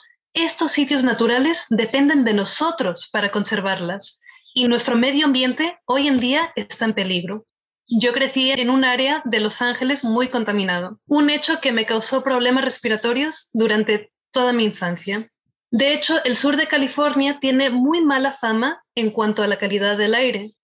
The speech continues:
y cuando me mudé a Colorado me emocionó la proximidad de estos espacios naturales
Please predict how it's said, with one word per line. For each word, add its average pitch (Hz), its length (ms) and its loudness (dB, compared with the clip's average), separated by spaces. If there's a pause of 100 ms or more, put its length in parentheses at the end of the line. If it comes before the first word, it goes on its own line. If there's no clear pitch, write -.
(280)
y 269 160 -4
cuando 247 360 0
me 240 140 2
mudé 240 260 2
a 294 80 -2
Colorado 294 640 0
me 233 80 0
emocionó 240 580 0
la 240 200 -4
proximidad 226 640 0
de 220 300 2
estos 247 340 -4
espacios 233 460 -2
naturales 247 720 0